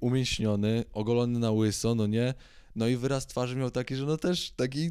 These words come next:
no niebezpieczny typ, no nie? I też był fryzjerem. No nie? I że właśnie miałem styczność z dwoma fryzjerami i byli właśnie tacy, no nie? Że dwóch wielkich typów po prostu.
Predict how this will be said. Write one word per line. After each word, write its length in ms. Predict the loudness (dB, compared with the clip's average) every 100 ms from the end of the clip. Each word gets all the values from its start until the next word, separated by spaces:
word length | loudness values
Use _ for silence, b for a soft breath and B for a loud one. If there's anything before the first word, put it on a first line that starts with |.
| -2
no 120 | -2
niebezpieczny 580 | 0 0 0 -4 -2 -2
typ, 280 | 0 -2 -2
no 120 | 0
nie? 220 | 0 -2 B B
I 100 | -2
też 180 | -2 0
był 120 | -2
fryzjerem. 560 | 0 2 2 2 -2 -8 _ _ _ _ _ _
No 140 | -2 0
nie? 200 | 2 0
I 100 | 0
że 100 | 0
właśnie 320 | 0 0 -2
miałem 360 | 0 2 0 -2
styczność 400 | -4 -4 -2 -2
z 40 |
dwoma 300 | 0 0 0
fryzjerami 560 | -2 -2 0 0 0 -2
i 40 |
byli 220 | 0 -2 -2
właśnie 240 | -4 -4
tacy, 360 | -4 -4 -4 -6
no 120 | -6
nie? 160 | -8
Że 140 | -10 -14 -20 _ _ _ _ -10 -10 -10
dwóch 340 | -10 -2 0 0
wielkich 360 | -4 -4 -6
typów 400 | -2 0 0 -4
po 120 | -2 0
prostu. 440 | 0 -2 -8